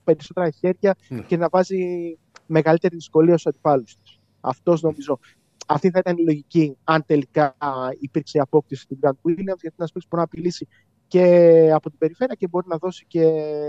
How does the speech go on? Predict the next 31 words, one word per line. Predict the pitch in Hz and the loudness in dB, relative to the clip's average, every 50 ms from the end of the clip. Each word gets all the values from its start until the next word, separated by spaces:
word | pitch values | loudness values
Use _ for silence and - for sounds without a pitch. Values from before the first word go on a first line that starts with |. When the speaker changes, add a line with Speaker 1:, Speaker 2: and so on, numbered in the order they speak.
| 147 147 143 139 - - | -8 -8 -8 -10 -8 -8
Speaker 1:
μεγαλύτερη | 151 139 151 143 143 156 170 - - 165 156 151 151 147 147 143 139 139 139 139 131 - | -8 -4 -4 -2 -2 -2 -2 -2 0 0 0 0 -2 -6 -8 -8 -10 -10 -14 -16 -16 -16
δυνατότητα, | 143 139 139 131 - 156 160 160 - _ _ - 147 | -14 -12 -12 -8 -4 -4 -4 -4 -6 _ _ -4 -4
μεγαλύτερη | 147 143 143 147 - 170 - _ | -4 -4 -6 -6 -6 -6 -10 _
δυναμική | - 143 139 139 - - 156 | -10 -12 -12 -12 -10 -10 -8
βασικά | 139 127 120 - - 151 147 - _ _ _ _ _ _ | -8 -8 -8 -6 -6 -8 -8 -8 _ _ _ _ _ _
στην, | - - _ - 156 143 147 143 147 | -20 -14 _ -6 -6 -6 -6 -8 -10
ε, | 147 143 143 | -8 -4 -2
άμυνα | 147 151 147 147 - - | -2 -2 -4 -6 -10 -10
των | 143 143 | -8 -6
λαφιών. | 139 135 - 151 143 | -6 -6 -6 -8 -8
Είχε | 165 170 185 | -4 -2 -2
ακούσει | - - 151 - | -2 -4 -8 -14
και | - 156 151 151 | -12 -2 2 4
ο | 151 147 143 143 139 139 139 151 | 4 6 4 4 2 2 0 0
Andrew | 147 147 - 143 135 147 | -2 -2 -4 -6 -6 -6
Wiggins, | 151 - 147 139 - _ | -6 -6 -8 -12 -10 _
δεν | - 156 | -6 -4
νομίζω | 156 147 147 - 135 147 | -4 -6 -10 -8 -6 -6
ότι | 139 - 135 - _ _ _ _ _ _ | -6 -6 -8 -10 _ _ _ _ _ _
Speaker 2:
Όχι. | 113 117 110 - | -6 -6 -6 -2
Speaker 1:
υπάρχει | - 160 147 135 - | 0 0 0 0 -2
πιθανότητα | - _ - 139 147 147 - _ 147 139 | -8 _ -10 -8 -6 -8 -8 _ -10 -12
να | 135 - | -10 -10
τον | 139 135 | -12 -6
δώσουν | - 147 143 131 - - 131 127 | -2 -2 -2 -2 -4 -8 -8 -6
οι | 127 123 123 - | -6 -6 -2 0
Golden | - 147 139 139 131 - 151 | 2 2 2 0 -4 -6 -6
State | 131 - _ 143 147 | -8 -4 _ 2 2
Warriors, | 143 147 135 - | 2 2 -2 -4
θα | - 135 | -6 -8
κάνουν | - - 151 143 147 143 - | -4 -2 -2 -2 -2 -4 -8